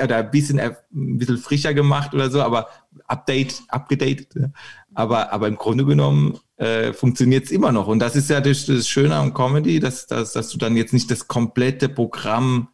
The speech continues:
neu schreiben muss, sondern sagst, hey, ich mach's jetzt einfach noch die, weil wir hatten ja schon viele Theater auch jetzt so voll und so, die Leute haben immer noch ihre Karten, also muss man vorstellen, die haben die jetzt schon seit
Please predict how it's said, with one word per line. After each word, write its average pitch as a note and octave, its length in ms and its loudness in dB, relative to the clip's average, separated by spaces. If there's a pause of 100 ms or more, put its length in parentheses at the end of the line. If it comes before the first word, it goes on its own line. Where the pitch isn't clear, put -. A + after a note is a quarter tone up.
(560)
neu B2+ 400 6
schreiben A2 500 -2
muss, A#2 220 0
sondern A2 260 0
sagst, G#2 240 -4
hey, A2 120 0
ich - 200 -8
mach's G#2 260 -2
jetzt - 160 -8
einfach G2 280 -4
noch F#2 160 -4
die, F#2+ 280 -4 (380)
weil F#2+ 120 -2
wir A2 120 2
hatten F3 200 2
ja E3 120 2
schon A#2+ 160 0
viele A2 240 0
Theater E2+ 460 -2
auch F2+ 140 0
jetzt G2 140 -2
so G#2+ 80 0
voll D#3 280 0
und C3 80 2
so, A2 100 2
die G#2 100 0
Leute B2 240 0
haben A#2+ 120 -2
immer C#3 140 4
noch D#3 120 0
ihre A#2+ 220 -2
Karten, G3 520 -2
also F2 160 -4
muss A2 100 -2
man A2+ 100 -4
vorstellen, D3 300 -4
die G2 80 -2
haben C#3 180 2
die C#3 80 4
jetzt B2+ 200 0
schon C#3 140 2
seit A#2 280 -4